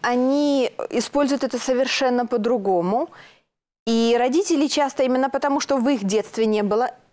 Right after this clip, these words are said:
таких игрушек, не знают технику безопасности и не могут, э, изначально ее подать, потому что прежде чем ребенка допустить туда, вот во всемирную паутину,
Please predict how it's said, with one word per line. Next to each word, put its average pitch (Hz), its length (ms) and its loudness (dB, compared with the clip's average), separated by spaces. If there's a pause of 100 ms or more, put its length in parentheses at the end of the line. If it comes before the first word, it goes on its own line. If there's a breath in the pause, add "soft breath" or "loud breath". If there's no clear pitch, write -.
(460)
таких 294 340 0
игрушек, 349 640 -2 (140)
не 262 160 2
знают 294 300 0
технику 269 420 -2
безопасности 233 1000 -2 (240 loud breath)
и 240 100 0
не 254 100 2
могут, 320 380 0 (100)
э, 233 300 2
изначально 254 500 0
ее 247 360 0
подать, 226 360 0
потому 220 280 -2
что 233 140 -4
прежде 233 380 0
чем 220 200 -2
ребенка 214 400 0
допустить 208 720 -4 (280 loud breath)
туда, 339 420 0 (420)
вот 254 280 -2
во 233 140 -2
всемирную 254 560 0
паутину, 226 540 -2